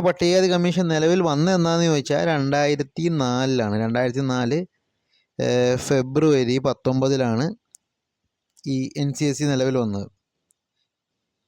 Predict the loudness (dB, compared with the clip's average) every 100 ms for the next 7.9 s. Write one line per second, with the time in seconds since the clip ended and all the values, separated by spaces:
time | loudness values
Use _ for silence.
0 | _ _ _ _ _ _ _ _ _ _
1 | _ _ _ _ _ 0 4 4 4 2
2 | 0 2 2 2 2 2 2 2 2 4
3 | 2 2 -2 0 0 0 0 -2 -2 -2
4 | -2 -2 -6 -12 _ _ _ -20 -20 _
5 | -20 -12 -8 -8 -6 -4 -2 -4 -8 _
6 | _ _ _ _ -8 -2 0 0 -4 -14
7 | -14 -14 -8 -4 -2 -2 -2 -6